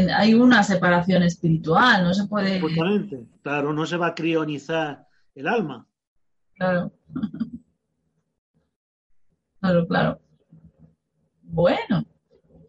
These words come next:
Speaker 1: qué, qué curiosos, qué temas más curiosos. Eh, bueno, ha-, has hablado, eh, o sea, antes de, del, en el texto anterior me ha llamado la atención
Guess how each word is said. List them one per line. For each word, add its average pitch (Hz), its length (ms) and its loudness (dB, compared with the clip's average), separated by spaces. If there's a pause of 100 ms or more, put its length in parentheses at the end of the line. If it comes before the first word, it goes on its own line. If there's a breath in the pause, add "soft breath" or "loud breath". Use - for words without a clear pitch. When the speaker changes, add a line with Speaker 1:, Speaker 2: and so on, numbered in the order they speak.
Speaker 1:
qué, 180 200 2
qué 165 140 -2
curiosos, 180 400 0
qué - 100 -14
temas 196 260 4
más 190 200 4
curiosos. 175 640 0 (340 loud breath)
Eh, 202 300 6
bueno, 262 340 4 (200)
ha-, - 240 -4
has 294 160 -2
hablado, 330 500 2
eh, 202 240 0
o 190 100 2
sea, 190 480 0
antes 311 360 -2
de, 277 400 2
del, 202 500 -2
en 208 140 -2
el 196 140 0
texto 262 240 -2
anterior 302 540 0
me 247 80 2
ha 240 40 0
llamado 262 280 2
la 247 100 2
atención 254 680 -2